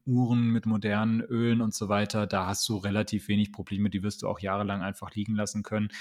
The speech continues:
Nichtsdestotrotz würde ich so oder so halt, ne, wenn jetzt eine Uhr zwanzig Jahre irgendwo in der Box gelegen hat, dann würde ich trotzdem, würde ich sowieso einfach mal empfehlen, einen Uhrmacher drüber schauen zu lassen. Einfach mal, mal gucken. Also klar kannst du natürlich immer gucken, läuft sie noch an und, und wie ist das Gangverhalten und so weiter.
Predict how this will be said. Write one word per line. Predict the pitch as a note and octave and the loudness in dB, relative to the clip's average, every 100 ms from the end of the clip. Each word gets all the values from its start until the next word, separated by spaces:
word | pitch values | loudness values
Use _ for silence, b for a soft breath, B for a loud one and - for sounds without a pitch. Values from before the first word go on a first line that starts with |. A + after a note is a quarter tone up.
| B B | B B
Nichtsdestotrotz | C3 C3 D#3+ C#3 C3 C3+ C3+ | 2 4 2 2 2 0 2
würde | A#2+ | 0
ich | A#2 - | 0 -2
so | B2 | -2
oder | B2+ A#2 G#2 | 0 0 -2
so | F#2+ A2+ G#2+ | -2 -2 -2
halt, | G2+ | -2
ne, | G2 A#2+ | 0 2
wenn | C3 | 4
jetzt | A2+ G2+ - | 2 0 -2
eine | A2+ | -2
Uhr | B2 C3 | 0 0
zwanzig | - A#2 A2+ G#2 | 2 2 2 0
Jahre | A2 A#2 | 2 2
irgendwo | A#2+ A2+ | 2 2
in | A2 | 2
der | G#2 | 2
Box | A#2 - | 0 -2
gelegen | G#2 G#2 G2+ | -2 0 0
hat, | A2+ - B B B | -2 -4 B B B
dann | A2+ G#2+ | 0 2
würde | A#2 | 2
ich | B2 | 0
trotzdem, | - B2 - B2 A#2 G#2+ | 0 -2 0 0 2 2
würde | A2+ | 0
ich | - | -2
sowieso | A#2+ A#2 A2 A2+ | -2 -2 0 -2
einfach | A2 A2 | -4 -4
mal | G#2+ G#2 | -2 -2
empfehlen, | G#2 - G#2+ A2+ | -4 -4 0 0
einen | A2 G#2+ | 0 -2
Uhrmacher | A#2+ A2+ G#2+ | -2 0 -2
drüber | - A2+ G#2+ | -6 -6 -4
schauen | G2+ G2+ | -2 -2
zu | - | -4
lassen. | G2 G2 G2 F#2+ | -6 -6 -8 -8
Einfach | A2+ - G2 | -8 -8 -6
mal, | G#2+ G#2 G#2+ | -2 0 0
mal | G2+ | -2
gucken. | G#2 C3 - | -4 -8 -6
Also | G#2+ G2+ | -6 -6
klar | - A2 | 0 0
kannst | A2 A2+ - | 0 -4 -8
du | |
natürlich | G#2 A2+ G#2+ | -12 -12 -6
immer | A2 | -6
gucken, | - A#2+ A2+ A2 | -6 -8 -4 0
läuft | A2 - | 0 -2
sie | A2 | -2
noch | G#2+ G#2 | -2 0
an | A2+ B2+ B2+ B2 | 2 4 4 2
und, | G#2+ G#2 - | -2 -6 -8
und | A#2+ G#2+ | -10 -6
wie | A#2 | -6
ist | - | -6
das | G#2+ - | -6 -6
Gangverhalten | - B2 B2+ G2+ A#2 A#2 | -2 0 0 0 0 0
und | A2+ | -4
so | - | -2
weiter. | A2 A2 A2+ | 0 0 -2